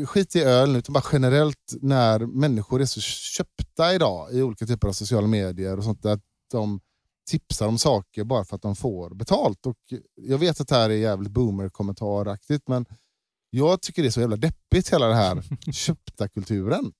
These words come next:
Speaker 2: Nej, alltså, sociala medier till viss del är ju dött på grund av det här, för att det är
Speaker 1: Ja.
Speaker 2: inte sociala medier längre, utan det är, eller inte så som det var definierat från början, att det är liksom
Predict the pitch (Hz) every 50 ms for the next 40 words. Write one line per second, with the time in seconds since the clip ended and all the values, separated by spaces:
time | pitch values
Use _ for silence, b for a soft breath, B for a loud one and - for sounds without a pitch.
0 | _ - 147 151 160 170 170 165 160 143 135 127 127 131 127 123 120 143 135 123
1 | - 127 123 123 123 123 120 117 120 120 117 120 120 123 - 139 117 113 - -
2 | - - - - 139 127 120 123 135 123 113 113 139 156 156 151 165 147 131 -
3 | 147 120 113 - - 117 110 110 110 110 110 104 104 107 113 _ _ _ _ _
4 | - 120 151 160 - _ - - - - 139 127 131 123 120 113 117 113 113 110
5 | 110 - 117 - 123 120 127 151 131 131 120 - - 113 - 127 110 110 110 107
6 | 120 113 110 110 117 147 151 139 113 113 107 101 - 107 104 107 107 107 104 101
7 | 98 110 - b b b b b b b b b b b b b b 160 165 175
8 | 180 147 - 147 - 156 139 - 135 127 127 120 117 127 117 123 120 120 - 135
9 | 127 117 - 120 120 120 131 120 117 113 127 139 135 120 - - 120 117 110 107
10 | 107 110 110 - 117 113 113 113